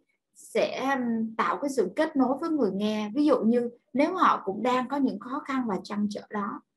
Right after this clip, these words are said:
đúng rồi, họ nhìn thấy họ trong câu chuyện và họ, họ có một cái sự gọi là đồng cảm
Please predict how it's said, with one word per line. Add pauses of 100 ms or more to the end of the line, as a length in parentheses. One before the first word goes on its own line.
(380)
đúng
rồi, (160)
họ
nhìn
thấy
họ
trong
câu
chuyện (340)
và (340)
họ, (500)
họ
có
một
cái (100)
sự
gọi
là
đồng
cảm